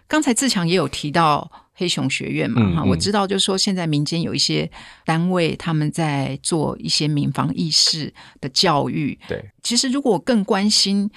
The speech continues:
Speaker 1: 这个国防的话，我们也可以去参加这样子的一些民防的组织。那我不知道除了黑熊还有没有别的？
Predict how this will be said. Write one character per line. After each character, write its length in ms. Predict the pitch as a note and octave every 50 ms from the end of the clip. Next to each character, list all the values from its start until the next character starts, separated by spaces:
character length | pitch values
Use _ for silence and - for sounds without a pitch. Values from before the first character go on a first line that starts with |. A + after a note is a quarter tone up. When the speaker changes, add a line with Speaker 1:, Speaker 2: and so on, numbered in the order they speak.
| - - - _
Speaker 1:
这 100 | - -
个 100 | F3+ F#3
国 220 | - - D3+ D3 D#3+
防 320 | - - D#3 C#3 C#3+ D3+
的 140 | D3+ D3+ D3
话， 340 | C#3+ - G3+ F3+ D#3 C#3 - - - - - - _
我 100 | - E3
们 140 | D3+ D#3 E3+
也 120 | F3 D#3+ D3+
可 120 | - F3+
以 60 | G#3
去 160 | F#3 - G#3
参 220 | F#3 - E3 E3+ E3
加 180 | D#3+ D#3+ D3+
这 100 | D#3 -
样 160 | E3 D3 C#3+ C#3+
子 160 | C3+ - -
的 220 | - - - - - - - - - _
一 80 | - -
些 160 | - - D#3
民 180 | D#3 D3+ - C#3
防 200 | - - - -
的 80 | - -
组 120 | - - -
织。 160 | - - -
那 120 | G3 A3
我 80 | A3 F#3+
不 120 | - -
知 60 | F3 G3+
道 120 | G3 F3 - -
除 160 | - - G3
了 80 | G3
黑 180 | E3+ F#3 G#3+ G#3+
熊 220 | G#3 - F3+ -
还 80 | D3+ D3+
有 60 | D3
没 80 | C#3 C#3
有 40 | -
别 240 | - - - -
的？ 160 | - - E3